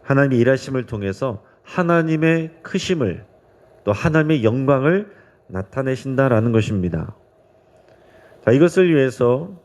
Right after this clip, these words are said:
하나님은 강하고 능한 것을 사용하시지 않고 오히려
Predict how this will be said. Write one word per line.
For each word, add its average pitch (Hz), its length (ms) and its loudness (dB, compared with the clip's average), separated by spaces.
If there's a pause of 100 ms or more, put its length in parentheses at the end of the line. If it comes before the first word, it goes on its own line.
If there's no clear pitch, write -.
하나님은 131 640 -4 (380)
강하고 151 760 0
능한 160 340 0
것을 160 520 0 (120)
사용하시지 135 680 -2
않고 90 580 -2
오히려 117 440 2